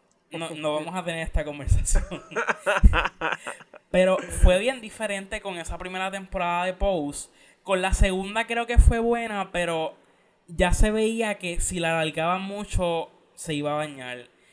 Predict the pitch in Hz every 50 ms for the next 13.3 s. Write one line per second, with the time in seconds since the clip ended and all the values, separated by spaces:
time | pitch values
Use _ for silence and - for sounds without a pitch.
0 | _ _ - 196 185 - 196 202 196 208 214 254 269 262 - 269 247 233 220 208
1 | 202 202 196 185 - - 247 240 240 226 - 185 175 165 160 165 160 160 156 147
2 | 147 156 175 170 - - 185 170 170 175 170 160 160 170 165 - 151 139 - 156
3 | 139 - - 139 135 131 131 135 139 139 131 - 147 139 131 131 - _ _ _
4 | _ _ _ _ _ _ - 135 - - 143 123 123 127 123 117 113 _ _ _
5 | _ _ _ _ _ _ _ _ _ _ _ _ _ _ _ _ _ _ - 160
6 | 165 165 156 151 151 156 160 175 180 190 196 202 208 208 208 208 202 208 202 208
7 | 208 202 208 208 208 - - 202 196 190 - _ - 165 160 156 151 156 151 147
8 | 143 139 143 147 151 170 175 180 185 185 185 185 180 165 _ _ _ _ _ _
9 | _ _ _ _ _ _ _ _ _ _ _ _ _ _ _ - - _ _ _
10 | _ _ _ _ _ _ - 156 160 151 147 147 156 156 175 170 190 185 190 196
11 | 196 190 - - 180 175 180 170 190 170 185 180 170 180 175 160 139 123 120 117
12 | 113 113 _ _ _ _ _ _ - - 143 160 170 165 147 143 135 131 131 131
13 | 127 123 120 117 -